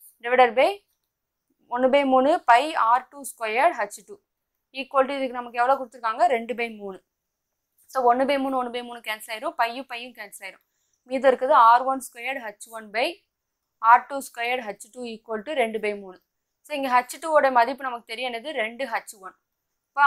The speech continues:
ஆர் ஒன் ஸ்கொயர்டு H one by R two ஸ்கொயர்டு two H one equal to ரெண்டு பை மூணு. இப்ப இதுல பாத்தீங்கன்னா ஹச் one, H one cancel ஆயிரும். மீதம் நமக்கு இருக்கிறது வந்து ஆர் ஒன் ஸ்கொயர்டு by ஆர் டூ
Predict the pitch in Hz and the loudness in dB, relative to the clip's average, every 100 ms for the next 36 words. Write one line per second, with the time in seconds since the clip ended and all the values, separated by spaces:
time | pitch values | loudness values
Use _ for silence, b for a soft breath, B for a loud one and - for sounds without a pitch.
0 | 233 233 262 269 269 - 240 247 262 226 | 10 10 8 4 -2 -8 -8 -6 -6 -8
1 | 208 240 233 220 202 262 359 _ _ _ | -16 -16 -16 -14 -6 -6 -6 _ _ _
2 | _ _ _ _ - 226 254 254 285 - | _ _ _ _ 2 6 6 4 -10 -8
3 | 247 233 294 339 - _ 285 311 359 - | -6 2 4 4 -2 _ -10 -6 -6 -6
4 | 214 - 247 226 269 277 240 - 233 226 | -8 -8 -8 -2 -2 -2 -12 -8 -8 -4
5 | 339 233 220 233 233 233 208 196 190 _ | -2 -2 -4 -8 -8 -8 -10 -14 -18 _
6 | _ _ _ _ _ _ _ _ _ 269 | _ _ _ _ _ _ _ _ _ -10
7 | 277 285 277 294 277 285 330 240 - 302 | 4 6 6 2 0 -2 2 2 2 -6
8 | 285 277 247 254 269 262 220 214 220 196 | -2 -2 -2 -6 -12 -6 -8 -8 -14 -6
9 | 208 339 339 _ _ _ _ _ 269 302 | -4 -4 -6 _ _ _ _ _ -6 -2
10 | 294 269 254 262 247 254 240 254 370 247 | 0 0 -4 -12 -8 -8 -8 -6 0 4
11 | 226 247 262 269 - 240 226 - 339 403 | 4 4 0 -8 -12 -14 -12 -2 -2 -4
12 | _ _ _ _ _ 226 233 240 277 | _ _ _ _ _ 6 6 6 -6